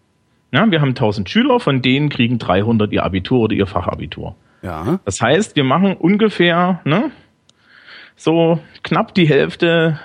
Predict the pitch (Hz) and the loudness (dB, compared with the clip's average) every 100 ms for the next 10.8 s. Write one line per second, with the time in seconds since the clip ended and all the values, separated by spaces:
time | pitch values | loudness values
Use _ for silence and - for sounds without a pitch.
0 | - - 131 123 135 131 - 143 131 120 | -6 -2 0 0 -2 -6 -4 -2 0 -2
1 | 131 - 185 160 156 - 135 143 - - | -2 0 0 2 0 0 0 -2 -4 -12
2 | - _ - - - 131 117 104 113 110 | -14 _ -20 -6 0 2 2 0 0 0
3 | - 180 147 143 139 131 - - - 143 | 0 2 2 0 -2 -4 -12 -12 -2 2
4 | 147 - - 107 127 - - 160 160 - | 2 -2 -4 0 0 0 0 0 0 -2
5 | 135 139 139 127 120 - 92 - 80 90 | 0 2 2 2 2 0 -2 -2 -2 0
6 | 120 117 107 101 92 87 87 - 78 76 | 2 2 2 0 0 -2 -4 -6 -8 -6
7 | 76 - 87 95 107 190 _ _ _ _ | -8 -10 -12 -6 -4 -4 _ _ _ _
8 | - 82 69 - _ 101 101 185 151 - | -4 -4 -6 -16 _ -4 -2 0 -2 0
9 | 147 247 - 151 143 98 110 107 156 - | 0 0 2 2 2 0 0 0 0 -4
10 | _ _ _ _ _ - 139 156 | _ _ _ _ _ -6 0 0